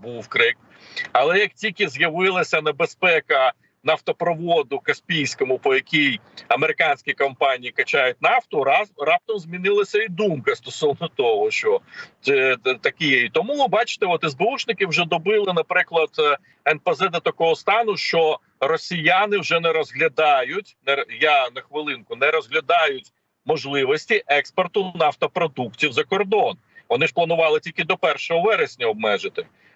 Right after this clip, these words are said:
А тепер виникне питання, чи, тобто вони гроші втрачають, втрачають технологічну здатність виробляти, а, паливо належної якості. У них ж велика проблема з авіаційним вже паливом. А авіаційне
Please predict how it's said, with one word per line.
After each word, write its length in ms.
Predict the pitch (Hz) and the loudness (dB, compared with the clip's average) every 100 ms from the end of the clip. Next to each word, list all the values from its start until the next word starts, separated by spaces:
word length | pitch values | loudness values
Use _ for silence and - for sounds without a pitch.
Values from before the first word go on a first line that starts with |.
| - | -2
А 120 | - | -2
тепер 400 | 175 - 156 170 | -2 0 0 0
виникне 380 | 156 165 - 175 | -2 -4 -2 -4
питання, 500 | - - 170 165 156 | -2 0 0 0 -4
чи, 360 | - 175 156 - _ | -2 0 0 -2 _
тобто 240 | - - 185 | -4 -2 0
вони 200 | 208 202 | 0 0
гроші 440 | 135 143 117 - | -2 -2 0 -4
втрачають, 600 | 127 - 151 - 165 160 - | -2 -2 0 2 4 2 -2
втрачають 500 | 170 165 202 180 - | -4 0 2 2 -2
технологічну 760 | 160 175 170 147 185 - 151 | -6 -2 0 0 0 0 -2
здатність 480 | 120 160 147 147 - | 0 0 0 -4 -6
виробляти, 680 | 135 139 131 156 139 131 120 - _ _ _ - 123 120 120 120 - - | -2 0 0 0 0 0 -2 -2 _ _ _ 0 4 4 4 2 0 -6
а, 80 | 143 | -4
паливо 680 | - 175 135 131 147 165 170 - | 2 2 2 -2 -2 -2 -4 -4
належної 540 | 147 156 147 - 156 | -2 0 -2 -4 -2
якості. 480 | 147 143 - 143 - | 2 0 0 -12 -10
У 80 | 151 | -8
них 140 | 156 | -6
ж 80 | 143 | -2
велика 300 | 180 254 - | -2 -2 -2
проблема 480 | 160 139 135 127 120 | -2 -2 0 0 0
з 80 | 131 | 0
авіаційним 580 | 131 139 - 131 107 104 | 0 0 -2 -4 -6 -4
вже 140 | 117 | -2
паливом. 560 | - 98 95 90 90 90 - - _ | 0 -2 -2 -8 -10 -14 -20 -20 _
А 60 | 120 | 2
авіаційне 600 | 123 127 147 - 214 | 2 2 0 0 -2